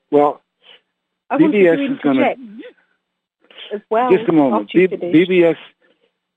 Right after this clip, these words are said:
Speaker 1: B B S is gonna, B B S is going to cut off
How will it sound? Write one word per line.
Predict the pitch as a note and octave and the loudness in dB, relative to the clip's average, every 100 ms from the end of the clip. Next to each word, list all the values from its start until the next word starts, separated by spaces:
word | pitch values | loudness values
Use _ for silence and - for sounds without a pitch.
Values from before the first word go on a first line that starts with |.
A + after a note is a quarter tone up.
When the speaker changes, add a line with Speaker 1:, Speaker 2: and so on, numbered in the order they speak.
| - | -4
Speaker 1:
B | F3 | 0
B | F3 | 2
S | D#3 D3 D3 | 2 0 -8
is | B2+ | -6
gonna, | C3+ C3 A#2+ A#2 _ _ _ _ _ _ _ _ _ _ _ - | -4 -2 -2 -4 _ _ _ _ _ _ _ _ _ _ _ -4
B | E3 | -4
B | E3 D3+ | 2 2
S | C#3 - - | 2 -2 -12
is | B2 - | -10 -4
going | C3 C3 | -2 -2
to | A#2 | -6
cut | - B2+ | -6 -2
off | A#2+ B2 | -2 -2